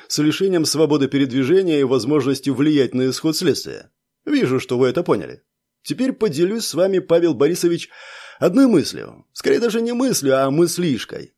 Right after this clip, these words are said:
Глупая такая, инфантильная.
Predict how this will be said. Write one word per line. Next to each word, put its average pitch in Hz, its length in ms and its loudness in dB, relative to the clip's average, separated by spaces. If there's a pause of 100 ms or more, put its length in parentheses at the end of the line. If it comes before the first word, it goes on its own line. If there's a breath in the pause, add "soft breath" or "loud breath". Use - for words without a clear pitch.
Глупая 139 400 2
такая, 120 380 2 (180 loud breath)
инфантильная. 156 1080 0